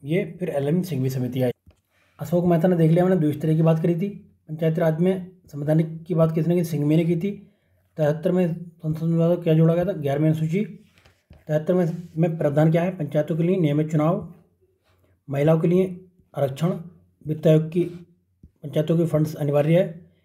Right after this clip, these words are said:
ग्यारहवीं अनुसूची में दिए गए पंचायतों की शक्ति का अनिवार्य हस्तांतरण। ग्यारहवीं सूची में कुल विषय कितने? उनतीस हैं। पंचायत राज्य निर्वाचन आयोग के बारे में देख लेते हैं। राज्यों की पंचायतों के नगर पालिकाओं के चुनाव के लिए मतदाता सूची तैयार करना,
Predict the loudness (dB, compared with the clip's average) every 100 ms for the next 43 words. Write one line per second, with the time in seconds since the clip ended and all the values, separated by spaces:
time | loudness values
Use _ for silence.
0 | _ -4 0 2 2 2 2 4 4 4
1 | 0 -6 -4 -2 -2 -2 -6 0 0 2
2 | 0 -2 -4 -6 -4 -6 -8 -16 _ _
3 | _ _ _ _ _ _ _ _ _ _
4 | _ _ _ _ _ 2 4 6 4 4
5 | 2 4 2 2 2 2 2 2 2 2
6 | 2 0 -2 -12 _ -14 -4 -2 -2 -4
7 | -2 0 0 0 -2 -4 -12 -6 -2 0
8 | 2 2 4 4 4 2 0 -2 -2 -4
9 | -2 -2 -2 -2 -2 -2 -2 -2 -2 0
10 | -2 -2 -2 0 0 0 -2 0 0 0
11 | 0 0 0 -2 -4 -6 -4 -4 0 2
12 | 0 -4